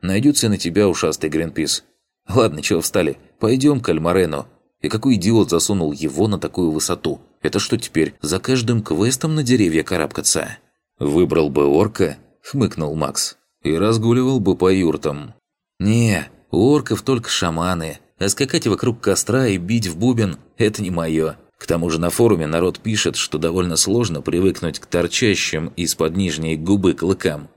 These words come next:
У нас-то чего? Луффи подёргал себя за ухо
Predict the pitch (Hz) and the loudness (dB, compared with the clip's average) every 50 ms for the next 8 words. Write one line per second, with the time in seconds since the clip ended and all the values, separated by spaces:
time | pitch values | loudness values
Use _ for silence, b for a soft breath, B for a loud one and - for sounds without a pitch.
0 | _ _ - - 170 147 87 - - 76 73 67 - - - 170 135 82 - - | _ _ -4 -2 0 0 0 0 0 -2 -2 -2 -2 0 0 2 2 2 2 -2
1 | - - _ _ _ _ _ _ _ _ - 71 71 80 113 123 117 - - 104 | -6 -14 _ _ _ _ _ _ _ _ -2 0 2 2 2 0 -2 -2 -4 -4
2 | 101 - 92 87 82 104 110 104 92 90 82 78 - - 82 82 82 73 67 71 | -2 -2 -4 -2 0 0 -2 0 0 0 0 0 0 -2 0 0 0 0 0 0
3 | 71 98 131 123 - - 76 69 | 0 2 0 0 0 -2 -4 -4